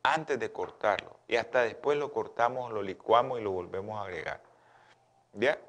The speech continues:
Y eso es lo que hace que se pierda el principio activo que es la mirosinasa, que es esa proteína, que es una enzima, que hace que todo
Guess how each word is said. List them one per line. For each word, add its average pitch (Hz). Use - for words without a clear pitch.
Y 127
eso 165
es 127
lo 143
que 110
hace 120
que 117
se 110
pierda 180
el 110
principio 113
activo 120
que 117
es 110
la 113
mirosinasa, 87
que -
es 101
esa 110
proteína, 98
que -
es 92
una 104
enzima, 95
que 160
hace 120
que 110
todo 101